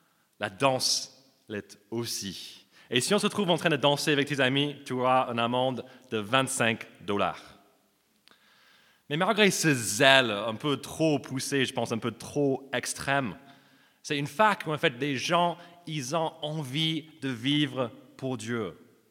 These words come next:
Par conséquent, c'était avec beaucoup de surprise que j'ai découvert le mois dernier que le fils du fondateur, qui est devenu président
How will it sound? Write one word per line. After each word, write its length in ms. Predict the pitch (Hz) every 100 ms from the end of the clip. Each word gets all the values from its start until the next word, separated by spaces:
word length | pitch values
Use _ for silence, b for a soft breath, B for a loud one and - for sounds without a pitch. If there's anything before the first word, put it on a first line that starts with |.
| _ _ _ _ _ _ _ -
Par 140 | 170
conséquent, 600 | 175 175 175 160 165 185 - b b b b b
c'était 200 | 147 156
avec 280 | 147 131 -
beaucoup 400 | 175 185 190 180
de 60 |
surprise 680 | 165 156 143 - 147 147 113 - b b b -
que 80 | 123
j'ai 160 | 131
découvert 840 | 98 170 - 185 147 123 127 139 - - -
le 100 | 117
mois 340 | 131 139 156
dernier 520 | 135 127 117 110 113 - b b b b b b
que 120 | 151
le 100 | 165
fils 600 | - - 240 - - -
du 80 | 127
fondateur, 560 | 127 120 104 - 87 87 - _ _ _ _ b b
qui 220 | 160 180
est 80 | 170
devenu 380 | 180 180 175 151
président 680 | - - 175 165 156 151